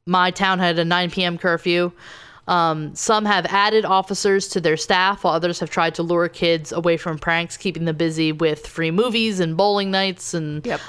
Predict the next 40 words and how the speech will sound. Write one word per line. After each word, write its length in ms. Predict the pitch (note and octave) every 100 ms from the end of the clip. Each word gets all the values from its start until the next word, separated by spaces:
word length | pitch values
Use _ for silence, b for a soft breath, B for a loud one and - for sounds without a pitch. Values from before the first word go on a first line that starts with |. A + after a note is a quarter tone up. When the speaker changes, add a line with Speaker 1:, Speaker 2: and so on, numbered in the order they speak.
| B
Speaker 1:
other, 380 | F#3 F3+ F3+ F3
like, 280 | F3+ E3 - -
like 180 | F#3 F3
we 100 | F3+
had 80 | F3
mentioned 360 | F3 E3+ F3+
earlier, 440 | F3 F3 F3 F3 F3
they 260 | E3+ E3+
would 140 | D#3+ E3
have 220 | E3 D#3
Halloween 480 | E3+ F3 E3+ F3 E3+
parties 600 | - F3+ E3+ E3+ E3 D#3+
and 100 | F3
stuff. 360 | - F3 E3+ -
Speaker 2:
Yep. 200 | G#3+ - B B B B B _
Speaker 1:
Um, 300 | F#3+ F3+ F3+
in 100 | G#3
an 140 | G#3+ G3+
effort 320 | A3+ B3 -
to 80 | G3
bring 320 | G3 G#3+ G#3
back 260 | G3 G3
the 80 | -
night's 260 | F3+ E3+ E3
glory 360 | A3 A#3 A#3
days, 320 | G3+ G#3 G3+ G3
some 260 | G#3 F#3+
have 480 | F#3 F#3 F3+ F3 E3
consented 560 | - F3 - G3 F#3 F3+
to 100 | F3+
mischief 460 | F3+ - F#3+ F3
with 220 | F3+ -
predetermined 640 | - C#4 A3+ G#3+ G#3+ F#3+ F3+
neighbors, 480 | E3+ E3+ E3+ E3+ -
leading 480 | F3+ F3 F3 F3 - -
to 200 | - F#3+
nights 360 | E3+ F3 E3 E3+
of 60 |
friendly 340 | - F3 E3+ E3
fire, 460 | E3+ E3 D#3+ D#3+